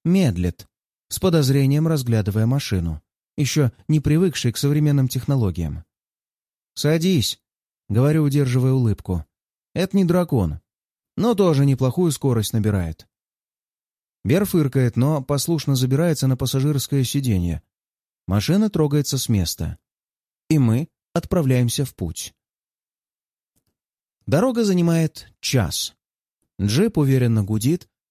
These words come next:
прорезая дорогу через холмы, пока мы, наконец, не добираемся до склада Годуновых. Хотя перевалочная база рода Годуновых — это не просто склад, а стратегическая точка для транспортировки мяса из сибирской аномалии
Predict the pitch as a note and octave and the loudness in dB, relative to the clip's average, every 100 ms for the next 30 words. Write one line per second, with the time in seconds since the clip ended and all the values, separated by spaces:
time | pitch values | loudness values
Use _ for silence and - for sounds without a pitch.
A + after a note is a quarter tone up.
0 | _ A#2+ C3+ F#3 A3+ A3+ F3 F3 F#3+ E3 | _ 0 2 0 0 0 0 0 0 0
1 | D#3 C#3+ - - B2 G#2+ E2 - G2+ G#2+ | 0 -2 -2 -2 0 0 -4 -6 -4 0
2 | G2+ F3 F#3+ B2 G#2+ C3+ G#3 - - - | 0 2 0 0 0 0 -2 -6 -14 -14
3 | - F#3 G3+ G#3 G#3 F#3+ E3 D#3+ D3+ - | -2 0 2 2 2 0 -2 -2 -4 -2
4 | D#3 C#3+ C#3 C#3+ C#3+ C#3 G2+ F2+ E2+ - | -2 0 0 0 2 2 0 -2 -10 -16
5 | _ _ _ _ _ _ _ _ _ _ | _ _ _ _ _ _ _ _ _ _
6 | _ C3+ C3+ C#3+ C#3 A2+ C3+ C#3+ D#3+ D3+ | _ -2 0 0 0 -2 -2 0 0 -2
7 | - D3+ D3+ C3+ C#3 B2 F#2 G2+ - B2 | -2 -2 -2 -2 0 0 0 -2 -4 -2
8 | B2+ A#2+ A#2 B2 C3 C3 A2+ A2 - C3 | 0 0 -2 -2 0 0 -2 -4 -6 -8
9 | B2+ C#3 C3 D#3+ A3+ - D3+ - A2+ F2 | -2 -2 0 -2 -4 -6 -8 -2 -2 -2
10 | - _ _ _ D#3 - E3 D3+ D#3+ G#3 | -8 _ _ _ -4 0 -2 -2 -4 -4
11 | G#3 F#3+ - F3+ - E3+ E3 - - F#2 | -4 -6 -2 -4 -2 0 0 -2 -6 -6
12 | - _ _ F#2+ D3 D#3 C#3 - C#3 D3 | -8 _ _ -2 0 0 -2 -2 -2 0
13 | D3 C3+ D3 D3 C3 G#2+ - - C#3 - | 0 0 0 2 2 2 0 -4 -4 -4
14 | - A#2 A2 G2+ - A2 G#2 G#2 G2 A#2 | -4 -2 -2 -2 -6 -6 -2 0 0 0
15 | G#3 A3 G3+ | 0 -2 -6